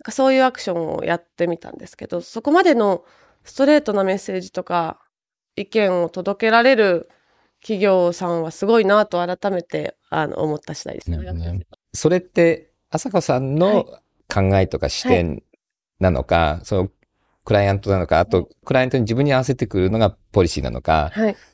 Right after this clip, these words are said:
Speaker 2: クライアントとこう話が合わなかったりするとどうするのかとかって。
Speaker 1: あ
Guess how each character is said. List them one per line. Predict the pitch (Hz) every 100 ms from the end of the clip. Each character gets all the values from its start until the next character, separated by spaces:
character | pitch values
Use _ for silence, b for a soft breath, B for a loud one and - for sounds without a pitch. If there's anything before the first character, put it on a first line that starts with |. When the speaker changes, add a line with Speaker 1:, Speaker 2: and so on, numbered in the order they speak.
| _
Speaker 2:
ク | -
ラ | 120
イ |
ア |
ン | 123
ト | -
と | -
こ | 104
う |
話 | 95 101 -
が | 98
合 | 78
わ |
な | 95
か | 95
っ |
た | -
り | 64
す | -
る |
と | 55
ど | 78
う | -
す | -
る |
の | -
か | -
と | -
か |
っ |
て。 |
Speaker 1:
あ | -